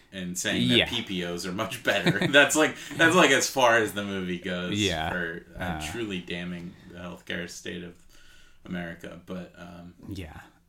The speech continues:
Speaker 2: But I will say, I mean, I, I agree with the, you know, the general criticism of the healthcare system, but,
Speaker 1: Sure.
Speaker 2: uh, but the, uh,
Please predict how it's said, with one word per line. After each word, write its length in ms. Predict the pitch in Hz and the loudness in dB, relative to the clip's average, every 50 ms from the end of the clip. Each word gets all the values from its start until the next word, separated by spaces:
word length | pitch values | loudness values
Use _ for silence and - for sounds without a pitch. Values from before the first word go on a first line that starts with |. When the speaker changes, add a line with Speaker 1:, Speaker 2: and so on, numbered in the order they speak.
| _ _ - - | _ _ -14 -4
Speaker 2:
But 380 | 117 104 143 127 110 98 - - - | 4 8 8 8 8 8 2 0 2
I 80 | 123 135 | 4 6
will 180 | 160 190 165 | 6 6 6
say, 480 | - - 127 113 101 90 87 85 87 - - | 6 6 6 6 6 6 2 0 -4 -6 -2
I 100 | 87 98 | 0 0
mean, 160 | 113 117 107 104 | 2 2 2 2
I, 240 | 101 104 95 87 - - - - - | 2 2 0 -2 -6 -10 -12 -8 -2
I 360 | - 123 131 104 90 87 85 - _ _ _ _ _ _ - - | 2 4 4 4 4 0 -4 -12 _ _ _ _ _ _ -10 -8
agree 480 | 120 104 92 - 127 131 156 165 165 151 | -8 -6 -4 -2 0 4 8 8 10 8
with 240 | 110 101 95 95 - - - - - | 8 4 -2 -6 -8 -14 -20 -18 -12
the, 340 | 95 92 92 87 85 80 82 85 - - _ _ _ _ - | -8 -6 -6 -4 -6 -6 -10 -12 -16 -20 _ _ _ _ -12
you 240 | 101 101 98 95 | -6 -4 -4 -4
know, 300 | 87 82 160 147 147 - - - - _ _ - 277 175 - - - - - 151 135 | -4 -4 -6 -8 -10 -12 -14 -18 -20 _ _ -20 -20 -20 -20 -20 -20 -18 -18 -14 -8
the 140 | 110 117 113 | -4 -2 0
general 440 | 98 127 135 139 123 113 110 95 90 | 4 6 8 8 8 6 4 2 0
criticism 920 | - - - - 117 113 107 95 - - - 90 85 80 82 82 80 80 76 | -2 -6 -2 2 4 6 4 4 2 -2 -4 -6 -6 -6 -6 -8 -6 -8 -6
of 460 | - 87 85 82 80 80 - - - | -6 -6 -6 -6 -8 -10 -12 -14 -12
the 80 | 95 | -8
healthcare 540 | 90 98 98 92 92 - - 92 82 82 78 - | -2 0 0 0 0 -4 -6 -8 -6 -6 -6 -8
system, 640 | - 87 - - - 80 80 82 82 78 - 92 | -8 -10 -10 -10 -8 -8 -6 -6 -6 -8 -8 -8
but, 160 | 98 90 85 85 | -6 -4 -4 -4
Speaker 1:
Sure. 220 | - 123 98 90 - - - | -4 -6 -8 -8 -10 -8 -6
Speaker 2:
uh, 580 | 82 87 85 82 80 80 78 80 - 87 90 - | -4 -4 -4 -4 -4 -6 -8 -8 -8 -8 -8 -10
but 400 | - 104 107 101 - 98 90 90 - - | -10 -12 -12 -12 -10 -10 -10 -10 -8 -8
the, 380 | 101 90 87 90 87 85 85 | -6 -6 -6 -6 -8 -8 -8
uh, 260 | 85 82 85 87 87 | -10 -10 -10 -12 -12